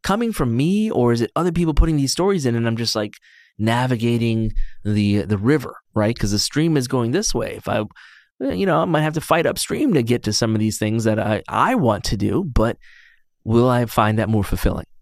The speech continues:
in terms of that piece of it? And I think that's, like, something you have to decide, you know, in what type of practice you wanna have, and then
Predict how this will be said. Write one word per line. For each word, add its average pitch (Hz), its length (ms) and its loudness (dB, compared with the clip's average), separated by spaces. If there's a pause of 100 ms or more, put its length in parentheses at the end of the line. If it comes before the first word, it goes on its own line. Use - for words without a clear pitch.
(140)
in 107 140 0
terms 107 240 2
of 101 80 2
that 101 180 -2
piece - 280 -6
of 98 80 -10
it? - 100 -16 (1040)
And 143 100 4
I 143 60 4
think 151 160 4
that's, 139 220 2
like, 120 140 0
something 127 300 2
you 117 120 2
have 113 160 0
to 107 80 -2
decide, 107 760 2
you 120 140 2
know, 101 260 2
in 104 540 0
what 110 420 2
type 120 380 0
of 101 420 0 (400)
practice 170 340 2
you 151 100 2
wanna 151 160 2
have, 139 380 -2 (300)
and 131 180 2
then 165 240 2